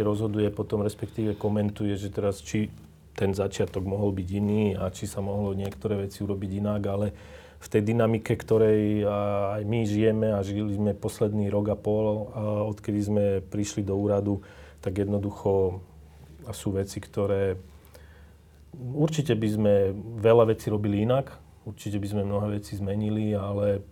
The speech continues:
jednoducho tak to je, taký je život. A mne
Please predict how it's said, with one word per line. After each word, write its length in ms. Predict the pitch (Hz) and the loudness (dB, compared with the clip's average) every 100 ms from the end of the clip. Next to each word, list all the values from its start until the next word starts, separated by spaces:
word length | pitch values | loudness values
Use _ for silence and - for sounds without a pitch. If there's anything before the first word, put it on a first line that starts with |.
| - | -16
jednoducho 560 | - 98 98 98 - 101 | -10 -6 -6 -6 -6 -8
tak 240 | 98 98 | -6 -6
to 80 | - | -2
je, 160 | 107 104 | -2 -2
taký 320 | 98 - 104 | -6 -4 -2
je 80 | 123 | 2
život. 240 | 135 156 - - - - - - 104 | 0 -2 -8 -16 -20 -20 -20 -12 -6
A 240 | 98 104 | -4 -2
mne 240 | 107 110 | 2 2